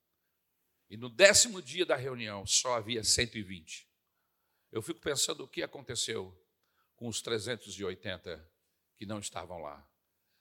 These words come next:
Estavam no dia que Jesus foi leva-, elevado aos céus, mas não estavam no dia em que o Espírito Santo desceu. Ah, se eu soubesse, ah, se eu soubesse. E eu acredito que eles ficaram com essa sensação.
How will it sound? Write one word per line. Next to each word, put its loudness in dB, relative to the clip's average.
Estavam 2
no -8
dia -8
que -14
Jesus -6
foi -8
leva-, -10
elevado -6
aos -2
céus, -6
mas -4
não 0
estavam 0
no -12
dia -10
em -10
que -12
o -8
Espírito 4
Santo -4
desceu. -10
Ah, -4
se -2
eu -4
soubesse, -6
ah, -2
se 2
eu -6
soubesse. -12
E -8
eu -12
acredito -8
que -16
eles -6
ficaram -8
com -4
essa -2
sensação. -4